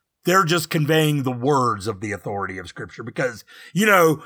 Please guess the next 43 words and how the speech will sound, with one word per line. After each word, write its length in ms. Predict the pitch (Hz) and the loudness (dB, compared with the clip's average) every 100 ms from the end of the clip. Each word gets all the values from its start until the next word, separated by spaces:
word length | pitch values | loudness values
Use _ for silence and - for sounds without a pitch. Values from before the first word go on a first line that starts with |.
| - | 0
God 280 | 180 208 175 | 2 4 2
breathed 320 | 262 254 160 | 0 0 0
it, 160 | 123 - | -2 0
right? 240 | 127 143 | 0 0
At 140 | 143 156 | 0 0
least 280 | 180 156 - - - | -2 -4 -8 -20 -6
that's 180 | 135 139 | -4 -2
what 100 | 156 | -2
it 60 | 151 | 0
says 260 | 170 160 | 0 0
in 120 | 151 | -2
Second 320 | 151 170 156 151 | -2 -4 -4 -4
Timothy. 520 | 202 156 - 90 92 _ _ _ - | -4 -4 -8 -16 -18 _ _ _ -10
And 140 | 120 | -4
there's 180 | 113 95 | -2 -2
no 220 | 120 165 | 2 2
truth 460 | 156 180 170 156 - - - | 2 0 0 -2 -8 -20 -8
like 180 | 117 - | -6 -6
a 60 | 87 | -8
self-referential 1040 | - 139 156 151 127 131 135 104 - 92 | -6 -2 -2 0 -2 0 -2 -2 -6 -12
truth, 340 | - 78 78 | -12 -16 -14
is 220 | 107 90 - | -14 -14 -18
there? 180 | 107 _ _ _ _ _ _ | -20 _ _ _ _ _ _
So 140 | - | -4
just 240 | 151 262 - | 2 2 4
for 160 | 214 | 0
fun, 600 | 160 160 156 151 151 156 - _ _ _ _ - | 2 2 4 2 2 0 -4 _ _ _ _ -2
tongue 220 | 196 185 | 0 2
in 160 | 170 156 | 0 0
cheek, 500 | 170 151 147 - - - _ _ - | 0 0 -2 -8 -20 -20 _ _ -4
I, 160 | 170 160 | 0 2
I 80 | 175 | 2
did 260 | 170 202 | 2 2
think 220 | 147 156 | 0 2
I 80 | 160 | 2
would 220 | 147 151 - - _ | 2 -2 -4 -20 _
take 180 | - 185 | -2 0
a 40 | 175 | 2
little 200 | 165 151 | 2 2
time 260 | 151 143 | 0 0
in 80 | 135 | 0
this 180 | 139 - | -2 -4
episode, 600 | 143 139 147 131 127 | -6 -4 -2 -2 -4